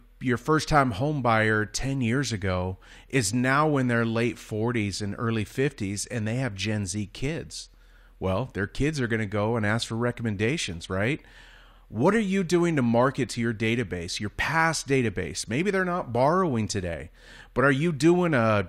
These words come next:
you know, a checkup with them and asking, "Hey, don't forget to refer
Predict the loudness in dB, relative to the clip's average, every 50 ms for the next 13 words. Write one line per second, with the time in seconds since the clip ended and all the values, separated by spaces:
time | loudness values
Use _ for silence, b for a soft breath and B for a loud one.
0 | -6 -12 -8 -4 0 2 2 2 2 0 0 0 0 2 2 2 0 2 2 0
1 | 0 0 0 -2 -2 0 0 0 0 0 0 0 0 0 0 2 2 0 0 -2
2 | -2 -2 0 0 0 0 0 -2 B B B B B B B -2 0 2 2 4
3 | 2 0 0 0 -2 -2 0 0 0 0 0 0 0 0 0 0 0 -2 -2 -2
4 | 0 0 2 2 2 0 -2 -4 -8